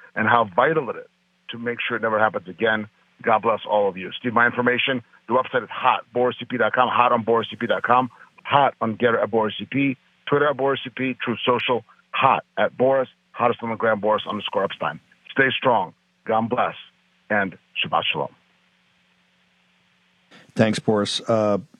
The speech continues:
Speaker 2: I wanna go to Todd Bensman right now. Todd, um, the invasion, the, the, the, you know, Josh Phillips was on this morning. Josh Phillip was on this morning. He talks about the four wars. I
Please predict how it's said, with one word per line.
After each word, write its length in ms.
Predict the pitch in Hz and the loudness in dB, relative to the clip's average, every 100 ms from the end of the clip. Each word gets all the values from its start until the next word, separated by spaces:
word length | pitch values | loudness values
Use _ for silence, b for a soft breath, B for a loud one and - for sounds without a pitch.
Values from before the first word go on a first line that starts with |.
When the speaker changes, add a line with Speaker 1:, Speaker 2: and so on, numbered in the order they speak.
| _ - | _ -10
Speaker 2:
I 140 | - | 0
wanna 140 | 151 135 | 2 4
go 160 | 131 | 4
to 100 | 117 | 2
Todd 320 | 104 123 110 | 2 0 2
Bensman 420 | 104 110 - 107 101 | 2 0 0 0 0
right 180 | 98 | 0
now. 280 | 107 104 101 | -2 -4 -6
Todd, 460 | - 135 131 123 113 b b b b - | -2 0 2 2 -2 b b b b 0
um, 300 | 123 123 117 | 4 4 4
the 140 | 135 139 | 4 4
invasion, 720 | 123 151 170 180 175 147 135 | 4 4 4 4 4 4 4
the, 140 | 135 | 2
the, 200 | 123 127 | 2 0
the, 400 | 127 127 123 120 _ _ - | 2 4 4 0 _ _ -16
you 240 | 131 165 | -10 0
know, 100 | 139 | 2
Josh 400 | 120 160 170 156 | 2 2 2 -2
Phillips 460 | - - 160 123 - | -2 2 2 2 0
was 160 | 113 | -2
on 180 | 127 135 | 0 0
this 140 | 120 - | -2 -4
morning. 140 | 104 | -2
Josh 260 | 110 127 - | 0 -2 -4
Phillip 460 | - - 151 107 | -6 2 2 2
was 140 | 110 107 | 0 -2
on 120 | 107 | -2
this 160 | 98 | -4
morning. 300 | 113 104 95 87 b b b b | -4 -2 -2 -6 b b b b
He 120 | 147 | 2
talks 260 | 165 147 | 2 2
about 180 | 139 117 | 2 2
the 80 | 107 | 0
four 280 | - 135 120 | -2 2 2
wars. 440 | 113 123 117 95 - _ - | 4 4 2 0 -8 _ 0
I 180 | 143 | 2